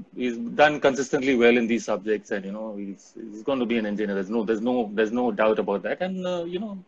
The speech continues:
nobody really questioned that part of it. But I, I did a, I did a,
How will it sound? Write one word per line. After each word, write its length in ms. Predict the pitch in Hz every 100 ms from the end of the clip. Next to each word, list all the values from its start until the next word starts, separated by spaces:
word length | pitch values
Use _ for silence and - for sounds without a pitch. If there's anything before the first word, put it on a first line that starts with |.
| -
nobody 300 | 160 180 185
really 180 | 170 170
questioned 400 | 165 135 - 139
that 160 | 107 -
part 160 | 98
of 140 | 90 -
it. 100 | - _ _ _ _ _ _ _ _
But 160 | 127 127
I, 320 | 120 139 127
I 40 | 131
did 180 | 127 123
a, 120 | 120
I 140 | 107
did 180 | 120 120
a, 360 | 117 107 98